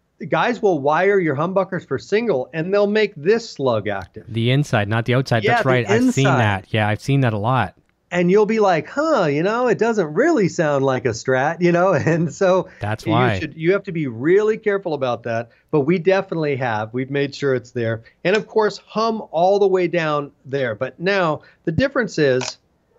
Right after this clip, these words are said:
Speaker 1: is that, is that if we're down, if, okay, the difference is if we, I've got push pulls as well, and we can wire these in so many different ways depending on your preferences. We actually talk to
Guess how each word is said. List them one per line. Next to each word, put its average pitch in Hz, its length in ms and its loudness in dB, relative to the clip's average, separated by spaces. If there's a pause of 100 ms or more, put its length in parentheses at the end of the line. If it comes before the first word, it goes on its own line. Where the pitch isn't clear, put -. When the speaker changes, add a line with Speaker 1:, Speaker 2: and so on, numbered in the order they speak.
(260)
Speaker 1:
is 165 280 0
that, 151 420 0 (840)
is 165 300 0
that 156 340 0
if 170 220 -2
we're 170 100 2
down, 202 420 0
if, 170 200 -2 (160)
okay, 120 340 -2 (320)
the 156 80 0
difference 233 380 0
is 151 240 -2
if 147 200 -6
we, 180 220 -8
I've 185 220 -2
got 175 180 0
push 208 260 2
pulls 175 360 0
as 113 120 -4
well, 127 300 0
and 123 140 -2
we 143 80 -2
can 131 180 0
wire 165 380 2
these 147 400 -2
in 131 280 -2
so 196 320 0
many 185 200 2
different 147 340 -6
ways 151 240 0
depending 170 680 -2
on 139 260 0
your 135 140 2
preferences. 131 680 -4
We 139 140 4
actually 151 380 0
talk 147 400 0
to 135 380 0